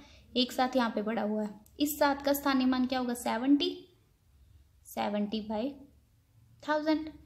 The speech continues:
ये ज़ीरो से ये ज़ीरो कट गई, कितना बच गया? सात बाय सौ। ठीक है, अब इस सात में, इस सात में कितनी ज़ीरो आएंगी? दो, तीन, चार, पाँच, तीन के साथ कट गई तो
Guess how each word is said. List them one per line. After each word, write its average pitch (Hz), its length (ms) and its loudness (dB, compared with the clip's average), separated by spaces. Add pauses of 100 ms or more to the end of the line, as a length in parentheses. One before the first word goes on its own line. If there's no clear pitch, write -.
(500)
ये 233 100 -2
ज़ीरो 220 220 -2
से 226 140 -4
ये 233 140 -2
ज़ीरो 302 220 2
कट 285 220 -4
गई, 285 320 -4
कितना 262 320 -6
बच 262 300 -6
गया? 208 160 -2 (640)
सात 196 360 -6
बाय 277 240 0 (1200)
सौ। 294 520 -2 (340)
ठीक 311 160 0
है, 349 100 -6 (440)
अब 294 220 -4
इस - 320 -2
सात 254 320 6
में, 226 500 0 (1300)
इस 302 200 0
सात 269 220 4
में 277 100 4
कितनी 277 280 6
ज़ीरो 254 240 2
आएंगी? 262 440 2 (360)
दो, 240 160 2
तीन, 240 300 2
चार, 226 320 -2
पाँच, 226 280 0 (520)
तीन 285 360 6
के 294 100 2
साथ 285 200 2
कट 262 280 -2
गई 285 340 -2
तो 240 180 -2